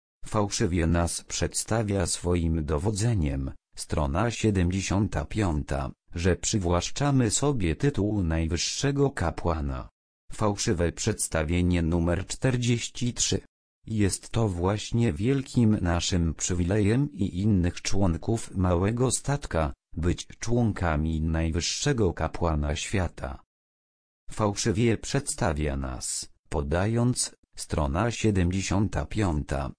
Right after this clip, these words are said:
że nazywamy chronologię P B I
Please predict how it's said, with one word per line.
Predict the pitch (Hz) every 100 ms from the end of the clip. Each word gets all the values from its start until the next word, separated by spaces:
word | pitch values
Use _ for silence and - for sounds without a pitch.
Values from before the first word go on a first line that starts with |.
| -
że | 82 87 85
nazywamy | 78 95 87 95 95 139 127 87
chronologię | - 82 82 87 107 85 92
P | 98 92
B | 85 95
I | 73 62